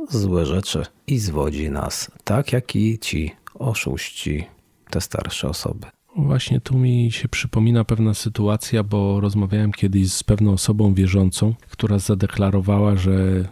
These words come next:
Speaker 2: nie chce rozmawiać ze świadkami Jehowy, ponieważ oni są tak bardzo obeznani w piśmie. I moje pytanie, no a ty też jesteś osobą wierzącą, no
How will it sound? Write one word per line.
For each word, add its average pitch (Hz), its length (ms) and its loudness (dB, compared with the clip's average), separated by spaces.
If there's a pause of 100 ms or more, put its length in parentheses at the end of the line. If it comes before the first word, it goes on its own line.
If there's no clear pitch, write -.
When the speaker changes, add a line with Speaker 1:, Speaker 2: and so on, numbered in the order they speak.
(140)
Speaker 2:
nie 113 280 6
chce - 220 0
rozmawiać 95 500 0
ze 95 120 -2
świadkami 95 540 0
Jehowy, 127 420 2
ponieważ 104 420 0
oni 107 220 2
są 98 220 -2
tak 98 160 -2
bardzo 104 380 0
obeznani 95 560 0
w - 100 -14
piśmie. - 460 -6 (300)
I 98 40 -2
moje 95 240 2
pytanie, 92 460 0
no 98 200 2
a 107 140 0
ty 92 320 2 (280)
też - 220 -2
jesteś 92 320 -2
osobą 92 360 0
wierzącą, 107 480 2
no 85 140 -2